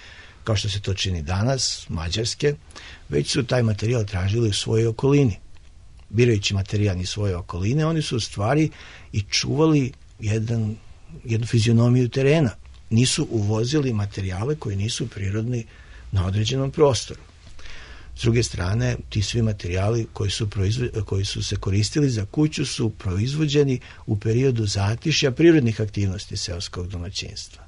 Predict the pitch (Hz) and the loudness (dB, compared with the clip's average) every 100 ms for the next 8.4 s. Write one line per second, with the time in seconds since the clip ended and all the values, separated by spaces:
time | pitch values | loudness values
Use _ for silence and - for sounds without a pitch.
0 | - - 107 - 98 90 - 92 98 98 | -18 -10 -8 -6 -6 -6 -6 -6 -4 -2
1 | 95 87 92 98 - 92 87 - 78 80 | -2 -2 -4 -6 -8 -8 -10 -10 -8 -6
2 | 95 151 - - - - - - - - | -4 -4 -6 -18 -20 -20 -20 -18 -18 -18
3 | - - 170 170 - - - - 101 110 | -14 0 2 2 -2 -16 -18 -8 -2 0
4 | 135 143 - 127 110 - - 101 - 113 | 0 -2 -2 -2 -4 -6 -10 -6 -4 0
5 | 101 87 98 98 104 104 104 110 - - | 0 -2 -2 0 2 2 0 -2 -10 -18
6 | - - - - 104 98 98 92 85 85 | -18 -18 -18 -8 -2 0 0 0 -2 -6
7 | - - 104 - 101 92 98 95 101 95 | -10 -8 -6 -2 -2 0 2 2 2 2
8 | 98 92 92 | 0 -2 -2